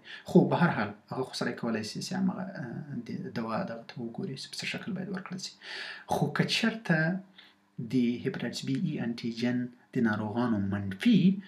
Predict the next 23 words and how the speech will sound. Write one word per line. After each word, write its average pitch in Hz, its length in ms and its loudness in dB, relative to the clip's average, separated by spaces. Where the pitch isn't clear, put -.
او 113 100 -2
بیا 117 160 -2
ته 117 140 -6
غواړې 117 280 -2
چې - 60 -2
ناروغانو 107 420 -2
ته 117 100 -8
دغه 107 260 -2
ورکړې، 117 400 0
دا 117 220 -2
دوا 107 280 -2
ورکړې، - 300 -6
کوم 120 240 -8
چې - 140 -8
د 113 160 -4
ټابلیټ - 400 -6
په - 100 -8
شکل - 260 -8
ده 110 80 -4
او - 160 -6
ارزانه 147 400 8
ده، 185 100 6
نو 110 280 0